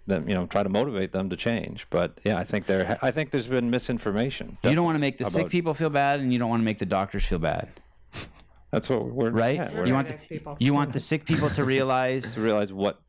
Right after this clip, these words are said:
Speaker 2: what they
Speaker 1: is
Speaker 2: can
Speaker 1: a
Speaker 2: do
Speaker 1: better
Speaker 2: to get
Speaker 1: way
Speaker 2: healthy,
Speaker 1: to do things.
Speaker 2: and we want the
Speaker 1: Yeah.
Speaker 2: doctors to realize, like, hey, this is going to free up your practice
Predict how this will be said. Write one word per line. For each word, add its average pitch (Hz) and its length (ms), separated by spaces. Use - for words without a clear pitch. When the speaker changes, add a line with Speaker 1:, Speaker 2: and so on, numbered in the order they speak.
Speaker 2:
what 120 240
they 127 100
Speaker 1:
is 107 100
Speaker 2:
can 110 80
Speaker 1:
a - 20
Speaker 2:
do - 60
Speaker 1:
better 110 160
Speaker 2:
to 110 60
get 107 100
Speaker 1:
way 107 60
Speaker 2:
healthy, 107 160
Speaker 1:
to 117 100
do 135 140
things. - 260
Speaker 2:
and 120 100
we 131 80
want 131 160
the 131 60
Speaker 1:
Yeah. 120 60
Speaker 2:
doctors 127 340
to 127 100
realize, 117 300
like, 107 160
hey, 135 220
this 117 180
is 113 140
going 113 240
to 110 160
free 120 360
up 117 160
your 107 140
practice 107 840